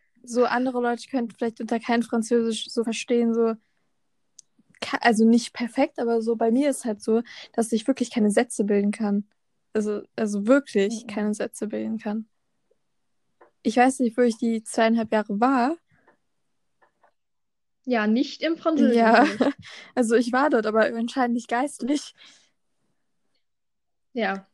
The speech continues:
Speaker 1: Okay, mein Fact ist, ich bin insgesamt dreimal umgezogen.
Speaker 2: Ich nullmal.
Speaker 1: Hm, tschuck.
Speaker 2: Ja,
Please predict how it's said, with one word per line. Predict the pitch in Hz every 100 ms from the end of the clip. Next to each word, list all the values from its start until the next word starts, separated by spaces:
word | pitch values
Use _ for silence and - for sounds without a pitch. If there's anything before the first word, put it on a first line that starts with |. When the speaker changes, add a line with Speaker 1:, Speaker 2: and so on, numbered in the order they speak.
| _
Speaker 1:
Okay, | - 220
mein | 220 240
Fact | - 320 330 311
ist, | -
ich | 247
bin | - 220
insgesamt | 240 - 240 233 214
dreimal | 226 226 226 226 208
umgezogen. | 214 220 - 247 208 240 240 - _ _ _ _ _ _ _ - _ _ _ _ _ _ - _ _ _ _ _ _ _ _ _ _ _ _ _
Speaker 2:
Ich | - 269 -
nullmal. | 302 269 247 247 240 _ _
Speaker 1:
Hm, | 359 302 240 220 214 254 262
tschuck. | - 311 - - - - - - _ _ _ _ _ _ _
Speaker 2:
Ja, | 254 254